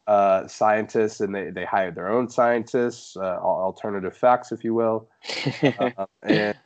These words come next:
Speaker 1: basically tried to prove that it, there, there was none. Uh, and this is actually a, a great time for me to shout out a, a phenomenal movie that I know I recommended to you.
Speaker 2: Mm-hmm.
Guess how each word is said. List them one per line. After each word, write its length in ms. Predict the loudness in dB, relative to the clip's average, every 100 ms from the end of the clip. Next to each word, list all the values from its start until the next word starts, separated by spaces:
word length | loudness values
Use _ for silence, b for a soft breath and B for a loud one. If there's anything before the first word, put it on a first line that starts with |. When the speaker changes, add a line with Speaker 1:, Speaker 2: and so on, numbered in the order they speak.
| _ -20 -2
Speaker 1:
basically 540 | 0 0 2 4 4
tried 340 | 2 0 2 2
to 160 | 0
prove 420 | -2 -2 -2 -2 0
that 160 | -2
it, 200 | -2 -6
there, 240 | -6 -4 -4
there 120 | -4
was 340 | 0 0 -2
none. 260 | -6 -8 -8 _ b b b -2
Uh, 320 | 2 4 2
and 140 | -2 -4
this 160 | 0
is 40 | 2
actually 600 | 2 0 -2 -2 -6 -8 -6
a, 40 |
a 100 | -6
great 300 | -2 -4 -4
time 180 | -4 -4
for 140 | -4
me 100 | -4
to 80 | -4
shout 260 | -2 2 4
out 280 | 4 2 -2
a, 300 | -4 -2 -4
a 20 |
phenomenal 460 | -6 0 0 2 0
movie 280 | -2 -2
that 140 | -4 -4
I 60 |
know 120 | 0 0
I 60 |
recommended 500 | 2 0 -2 -6 -6
to 120 | -8 -2
you. 300 | -2 -2 -8 b -4
Speaker 2:
Mm-hmm. 280 | -2 -2